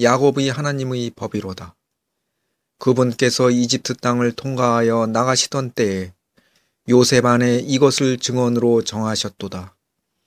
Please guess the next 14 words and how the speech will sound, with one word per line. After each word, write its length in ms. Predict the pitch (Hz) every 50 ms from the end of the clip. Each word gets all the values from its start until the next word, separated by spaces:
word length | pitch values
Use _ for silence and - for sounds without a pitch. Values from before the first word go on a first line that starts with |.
| _ _ _ _ _ _ _ _ _ _ _ _ -
거기서 400 | - 123 135 131 127 - 135 127
내가 380 | 123 127 123 120 127 123 120
깨닫지 560 | 117 - 151 147 139 131 120 - - - 131 123
못하던 580 | 120 117 113 - - 120 113 120 117 120 117 -
언어를 560 | - 131 127 139 139 135 127 135 131 127 120
들었는데 720 | - - 120 120 110 107 104 101 95 95 92 90 87 90 - _ _ _ _ _ _ _ _ _ _ _ _ _ _ _ _ -
이르시기를, 760 | 120 127 123 127 120 - - - - 110 104 98 92 92 92 _ _ _ _ _ _ _ _ _ _ _ _ _ _ _ _
"내가 340 | - 117 127 131 131 135 131
그의 420 | 123 - - 131 131 135 131 131 127
어깨에서 580 | 120 117 - - 127 123 123 110 - 127 120
짐을 400 | 117 - - 131 139 139 139 135
벗기고 640 | 131 117 - _ - - 101 - - 90 90 92 - _ _ _ _ _ _ _ -
그의 260 | - 123 127 131 127
손을 560 | 120 - 139 127 123 123 123 123 120 120 127